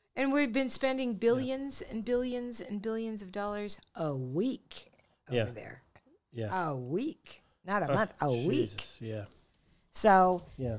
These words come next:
Speaker 2: Well, it had to
Speaker 1: um,
Speaker 2: happen eventually, but it could have happened better. I think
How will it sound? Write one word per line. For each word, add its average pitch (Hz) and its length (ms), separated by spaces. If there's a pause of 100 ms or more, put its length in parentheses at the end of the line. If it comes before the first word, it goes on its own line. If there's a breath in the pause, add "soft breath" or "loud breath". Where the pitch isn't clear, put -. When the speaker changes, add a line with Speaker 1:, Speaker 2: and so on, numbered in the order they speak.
(120)
Speaker 2:
Well, 139 160
it 147 60
had 156 300
to 151 60
Speaker 1:
um, 131 40
Speaker 2:
happen 147 280
eventually, 131 440
but 113 120
it 117 80
could 135 140
have 113 80
happened 117 260
better. 110 300
I 107 40
think 233 180